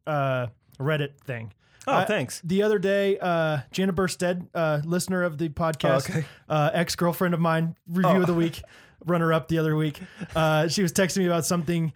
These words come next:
Speaker 1: and she's like, "I had no idea that we matched on Tinder, Jake and I." And I said, "Yeah, well, he matched with almost everyone back in the day because he did this funny thing."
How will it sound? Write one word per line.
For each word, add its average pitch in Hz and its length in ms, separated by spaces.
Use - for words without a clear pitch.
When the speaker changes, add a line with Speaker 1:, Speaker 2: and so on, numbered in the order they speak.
Speaker 1:
and 165 280
she's 151 140
like, 135 100
"I 135 120
had 190 200
no 180 140
idea 180 200
that 170 140
we 139 100
matched 135 320
on 120 100
Tinder, 120 360
Jake 123 260
and 127 100
I." 113 100
And 120 100
I 120 40
said, 120 300
"Yeah, 160 280
well, 151 200
he 156 240
matched 175 260
with 165 120
almost 165 280
everyone 143 320
back 139 240
in 147 60
the 139 60
day 143 220
because 135 220
he 143 80
did 147 160
this 143 160
funny 156 260
thing." 143 340